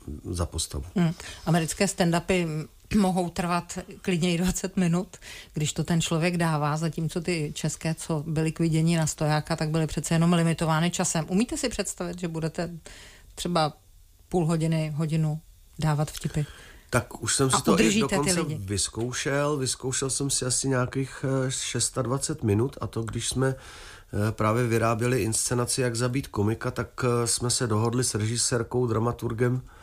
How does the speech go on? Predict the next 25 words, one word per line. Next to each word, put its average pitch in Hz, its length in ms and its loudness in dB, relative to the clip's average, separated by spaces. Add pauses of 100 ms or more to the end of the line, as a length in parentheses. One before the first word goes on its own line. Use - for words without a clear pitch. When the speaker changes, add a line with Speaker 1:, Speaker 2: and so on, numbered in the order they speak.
(600)
Speaker 1:
eh, 107 340 2
že 117 400 2 (500)
vezmu 107 340 2
první 123 360 0
stand-up, 120 520 0 (180)
eh, 139 40 -8 (240)
který 117 640 0
v, - 380 -12 (220)
em, 101 160 -2 (480)
v - 120 -14
té - 160 -4
inscenaci 110 680 0
máme, 101 420 2 (520)
trošku 98 360 0
ho 107 80 2
předělám 101 720 2 (920)
na 101 80 0
tu 101 120 -2
lokalitu, 104 800 2
kde 107 200 0
jsme 110 260 2
měli 104 340 2
zrovna 98 340 2
na 87 100 0
stojáka. 113 720 0